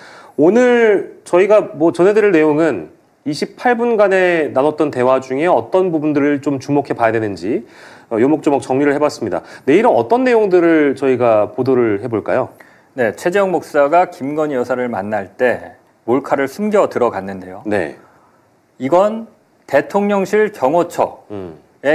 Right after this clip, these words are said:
Speaker 2: 경호, 그리고 보안 검색에 큰 구멍이 뚫렸다는 얘기가 됩니다.
Speaker 1: 그렇죠.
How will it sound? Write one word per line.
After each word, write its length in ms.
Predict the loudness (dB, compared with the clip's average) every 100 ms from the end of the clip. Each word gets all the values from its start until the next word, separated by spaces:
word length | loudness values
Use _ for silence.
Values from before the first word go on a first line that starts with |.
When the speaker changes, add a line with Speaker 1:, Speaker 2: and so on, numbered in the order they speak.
| 0
Speaker 2:
경호, 480 | 0 2 0 -4 -6
그리고 300 | 0 0 2
보안 280 | 2 2 2
검색에 640 | -4 -2 -2 -2 -2 -6 _
큰 400 | -6 -2 -2 -4
구멍이 500 | -6 -2 2 2 0
뚫렸다는 480 | 0 -2 0 0 0
얘기가 300 | -2 0 -2
됩니다. 360 | -4 -10 -14 -6
Speaker 1:
그렇죠. 420 | 0 0 -2 -14